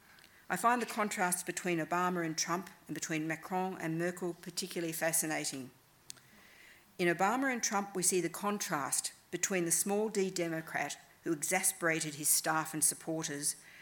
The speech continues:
by backing away from throwing around the weight of the presidency, and the current incumbent who throws it around,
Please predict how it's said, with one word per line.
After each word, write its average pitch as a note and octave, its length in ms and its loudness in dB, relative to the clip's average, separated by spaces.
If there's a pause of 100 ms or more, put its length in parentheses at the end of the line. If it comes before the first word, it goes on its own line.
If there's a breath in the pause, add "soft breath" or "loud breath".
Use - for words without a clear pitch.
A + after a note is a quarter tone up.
(220 loud breath)
by D#3 160 0
backing F#3+ 400 0
away D#3 480 2
from D3 240 -6
throwing F3+ 440 0
around D#3+ 420 -2
the D#3 60 -6
weight D#3+ 220 0
of D#3+ 60 -8
the D#3 80 -10
presidency, D#3 800 -2 (580 loud breath)
and G3 160 4
the G3 100 4
current A3+ 460 2
incumbent D3+ 540 -2 (440 soft breath)
who F3+ 80 0
throws G#3+ 360 4
it F#3+ 80 2
around, E3 480 2